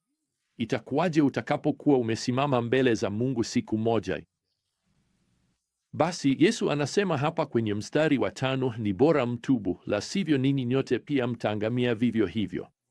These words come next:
Unajua, kanuni hii bado ni kweli hadi leo. Mambo mabaya yanapotokea, ajali zinapotokea, watu huuliza, "Unajua, kwa nini Mungu aliruhusu hilo litokee?"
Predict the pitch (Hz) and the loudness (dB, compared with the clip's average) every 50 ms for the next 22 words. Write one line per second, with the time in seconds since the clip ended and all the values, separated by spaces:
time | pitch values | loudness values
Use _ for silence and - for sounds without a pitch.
0 | _ _ _ _ _ _ _ _ _ _ - 117 123 127 127 127 110 - 170 160 | _ _ _ _ _ _ _ _ _ _ -2 -2 0 2 0 0 0 0 2 2
1 | 156 175 - - 127 135 151 180 185 170 156 127 147 170 175 110 127 143 165 143 | 2 0 -2 -2 0 2 4 4 4 4 2 2 2 0 0 0 0 0 2 4
2 | 156 143 127 117 104 - - 143 135 127 113 104 123 127 101 117 110 101 110 107 | 4 4 2 2 0 2 2 2 4 4 2 0 0 0 0 0 2 4 4 4
3 | 87 80 76 - _ _ _ _ _ _ _ _ _ _ - 117 147 175 190 175 | 4 2 0 -2 _ _ _ _ _ _ _ _ _ _ -6 -2 -2 0 2 2
4 | 175 165 147 123 113 143 156 160 135 110 113 123 120 - 117 101 - 110 104 - | 2 2 2 2 2 2 2 2 2 0 0 -2 -2 -2 -2 -4 -2 -4 -6 -2
5 | - 147 143 135 139 139 - - 107 101 143 151 151 147 127 113 113 113 123 123 | 0 2 2 2 2 0 -2 -4 0 0 2 2 4 2 2 2 0 -2 -2 -2
6 | - - - - - - - 143 135 123 131 117 127 147 175 - 175 147 139 127 | -2 -2 -2 -2 -4 -2 0 2 2 2 2 2 0 0 0 0 -2 0 2 2
7 | 120 113 127 143 143 104 113 113 117 - 107 107 104 104 101 120 135 131 123 127 | 2 4 4 4 4 2 0 -4 -4 -4 -4 -4 -4 -4 -2 0 2 2 2 0
8 | 131 - - 120 117 131 160 165 156 139 135 147 156 139 120 - 104 101 101 98 | -2 -2 -2 0 2 2 2 2 2 2 2 2 0 2 2 0 2 2 0 0
9 | 98 92 120 151 - - 139 117 131 120 120 107 101 95 92 - 98 - - - | 0 0 -2 -2 0 0 2 2 2 2 2 2 0 -2 -4 -6 -8 -6 -2 -2
10 | 110 80 | -2 -2